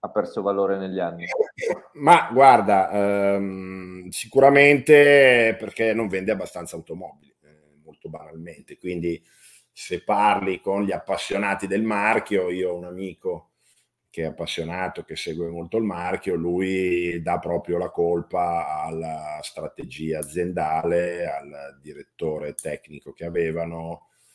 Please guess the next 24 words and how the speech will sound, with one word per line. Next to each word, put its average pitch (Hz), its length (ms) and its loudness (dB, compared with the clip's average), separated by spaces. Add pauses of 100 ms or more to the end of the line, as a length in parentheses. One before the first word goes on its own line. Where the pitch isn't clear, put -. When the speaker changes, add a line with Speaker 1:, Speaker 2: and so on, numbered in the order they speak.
(260)
Speaker 2:
eh, 67 380 -18
che 67 80 -20
adesso 69 320 -12
è 64 40 -20
stato - 280 -20
cambiato, 85 880 -6 (400)
e 82 240 0
a 87 100 0
modelli 82 1000 0
che 71 580 -8
non 71 160 -12
sono 71 320 -10
riusciti 73 600 -8
a 67 140 -8
sfondare 71 480 -8
sul 73 180 -6
mercato. 76 600 2
L-, 82 260 2
Aston 87 520 4
Martin 123 420 10
ha 98 140 6
un 98 100 4
obiettivo 101 760 4
oggi 98 800 2